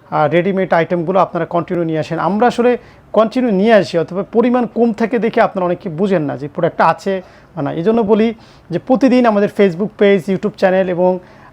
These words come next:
আমাদের যে TikTok অ্যাকাউন্ট বা অথবা Instagram, যে কোনো প্ল্যাটফর্ম আমাদের অ্যাভেলেবেল আছে, তাকো অ্যাপারেলস লিখে সার্চ করলে আসবে। সেখানে প্রতিদিন একবার অন্তত ঘুরবেন, দেখবেন যে কখন নতুন একটা প্রোডাক্ট আসছে। আমরা কন্টিনিউ নতুন প্রোডাক্ট নিয়ে আসি।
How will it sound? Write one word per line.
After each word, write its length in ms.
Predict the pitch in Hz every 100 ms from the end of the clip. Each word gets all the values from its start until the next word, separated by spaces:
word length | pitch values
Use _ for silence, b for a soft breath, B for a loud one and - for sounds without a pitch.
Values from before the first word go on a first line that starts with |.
| -
আমাদের 360 | - 214 208
যে 520 | 165 185 180 175 175 165
TikTok 260 | 208 - 202
অ্যাকাউন্ট 400 | 180 190 185 - 165
বা 260 | 160 160
অথবা 600 | - 170 202 185 190 196 B B -
Instagram, 540 | 202 - 214 185 180
যে 140 | 165 233
কোনো 300 | 254 262 226
প্ল্যাটফর্ম 460 | 208 190 - 208 208
আমাদের 360 | 180 180 202 -
অ্যাভেলেবেল 380 | 196 190 190
আছে, 180 | 175 208
তাকো 280 | 165 151 190
অ্যাপারেলস 380 | 170 180 180 -
লিখে 160 | 170
সার্চ 260 | 156 160 -
করলে 220 | 196 180
আসবে। 260 | 151 143 240 B B -
সেখানে 320 | - 196 240
প্রতিদিন 420 | 240 247 247 254
একবার 440 | - 208 190 208 226
অন্তত 240 | 214 196
ঘুরবেন, 460 | 185 190 175 247 277 B B -
দেখবেন 300 | 202 180 220
যে 100 | 240
কখন 400 | 226 226 233 220
নতুন 180 | 208 220
একটা 180 | 196 185
প্রোডাক্ট 320 | 170 156 -
আসছে। 240 | 143 -
আমরা 180 | 165 202
কন্টিনিউ 520 | 202 254 262 254 277
নতুন 280 | 240 175 196
প্রোডাক্ট 300 | 160 160 -
নিয়ে 120 | 143
আসি। 260 | 135 -